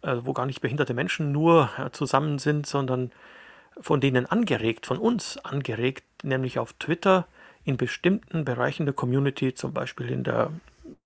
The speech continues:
christlichen, theologischen Zunft, könnte man fast sagen, da breitet sich gerade der Trend zur Bildbeschreibung aus und ich find das großartig. Also da werden wirklich Tweets,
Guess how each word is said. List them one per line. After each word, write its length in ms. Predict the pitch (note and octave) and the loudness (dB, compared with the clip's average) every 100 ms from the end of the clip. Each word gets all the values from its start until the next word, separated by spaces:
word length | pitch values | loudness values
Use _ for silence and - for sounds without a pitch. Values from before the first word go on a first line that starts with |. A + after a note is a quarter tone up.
| - A3+ - | -20 -18 -6
christlichen, 600 | - E3 - C#3+ D3 - | -2 0 0 -2 -2 0
theologischen 840 | C3+ B2 C3+ E3 E3 - D#3+ D3 - - - - - | 4 8 8 6 0 -2 -4 -4 -10 -20 -20 -20 -10
Zunft, 480 | - F3 F3+ - - | 2 2 2 -6 -4
könnte 200 | D3 C#3 | -2 -2
man 120 | D3 | -4
fast 200 | D3 - | -4 -2
sagen, 280 | C#3 C#3 D3 - - - - - | 0 0 -4 -10 -20 -20 -18 -6
da 120 | A#2+ | -4
breitet 560 | - A2 C3+ F3+ E3+ - | 0 2 2 2 -2 -2
sich 240 | D#3 - | -6 0
gerade 460 | C#3 B2 C3+ C#3+ B2+ | 0 2 0 0 0
der 180 | A#2+ | 0
Trend 340 | - - D3+ - - | 0 0 0 -2 -2
zur 200 | B2+ A#2+ | 0 2
Bildbeschreibung 840 | C3+ F3+ - A2+ - G#2 A#2 G#2+ - | 0 -2 -4 -6 -2 -2 -2 -4 -2
aus 380 | A2+ - - | -2 -2 -4
und 160 | - A#2 | -10 -10
ich 100 | - | -4
find 180 | D3 - | -2 -2
das 120 | A#2+ | -4
großartig. 720 | - D#3+ - A#2+ - A#2+ - | 0 0 0 -6 -6 -6 -2
Also 180 | B2 B2 | -2 0
da 140 | B2 | 2
werden 200 | B2+ C3 | 2 2
wirklich 280 | C3+ C#3+ C3+ | 0 -4 -6
Tweets, 480 | - D3 F#3 - | 0 0 0 -4